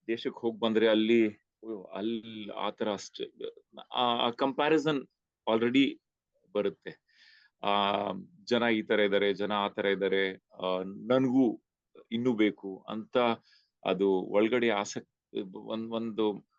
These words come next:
ಸ್ವಲ್ಪ ಆಸೆಗಳು ಇನ್ನೂ ಸ್ವಲ್ಪ ಕ್ಲಿಯರ್ ಆಗಿ,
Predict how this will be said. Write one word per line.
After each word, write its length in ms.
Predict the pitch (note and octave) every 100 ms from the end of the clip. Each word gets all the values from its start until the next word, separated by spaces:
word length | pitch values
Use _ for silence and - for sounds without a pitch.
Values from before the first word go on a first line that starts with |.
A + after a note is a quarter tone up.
| _ _ -
ಸ್ವಲ್ಪ 280 | C3 B2
ಆಸೆಗಳು 800 | B2 - C#3+ E3+ F3 C3+ A2+ F#2+ _ _ _ _ - -
ಇನ್ನೂ 200 | B2+ E3+
ಸ್ವಲ್ಪ 260 | E3 C#3 C3
ಕ್ಲಿಯರ್ 320 | B2+ B2+ B2+
ಆಗಿ, 280 | A#2 G2+